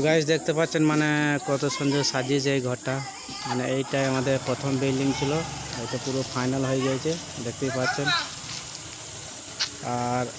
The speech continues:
এটা হবে পায়খানা, এটা পায়খানা, এটা একটা ছোট হল রুমের মতন রয়েছে, তো দেখতেই পাচ্ছেন।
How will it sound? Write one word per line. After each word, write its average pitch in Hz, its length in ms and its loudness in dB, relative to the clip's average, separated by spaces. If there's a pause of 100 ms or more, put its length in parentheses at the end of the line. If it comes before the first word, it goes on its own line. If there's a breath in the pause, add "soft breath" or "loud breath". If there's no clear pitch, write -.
(160)
এটা 135 200 0
হবে 147 140 4 (140)
পায়খানা, 151 420 2 (2000)
এটা 139 220 -2
পায়খানা, 151 380 2 (120)
এটা 160 200 2 (460)
একটা 147 200 2 (280)
ছোট 143 160 0 (260)
হল 135 160 4 (100)
রুমের 139 240 4
মতন 139 260 2
রয়েছে, 135 260 2 (560)
তো 113 140 0
দেখতেই 135 320 2
পাচ্ছেন। 139 260 2